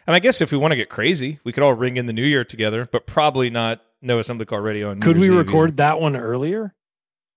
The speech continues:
Speaker 1: Maybe.
Speaker 2: Like a day early? I mean,
Speaker 1: Possibly. Okay, so that one's up in the air, but we're definitely not gonna do a show on Christmas.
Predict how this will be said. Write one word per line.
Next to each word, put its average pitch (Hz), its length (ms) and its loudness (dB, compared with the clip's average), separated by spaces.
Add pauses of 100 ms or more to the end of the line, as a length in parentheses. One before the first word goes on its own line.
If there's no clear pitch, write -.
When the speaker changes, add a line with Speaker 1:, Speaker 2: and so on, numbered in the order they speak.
(140)
Speaker 1:
Maybe. 135 320 0 (600)
Speaker 2:
Like 139 160 0
a 139 40 0
day 127 240 0
early? 147 400 -2 (220)
I - 40 -18
mean, 110 340 -12 (560)
Speaker 1:
Possibly. 113 420 -6 (120)
Okay, 135 220 0
so 143 160 -2
that 180 160 2
one's 175 160 -4
up 165 160 2
in 135 40 -8
the 117 140 -2
air, 90 140 -2
but 120 100 0
we're 123 60 2
definitely 156 280 2
not 127 220 -2
gonna 123 140 -2
do 113 120 0
a 101 40 -4
show 104 220 0
on 92 140 -6
Christmas. - 520 -8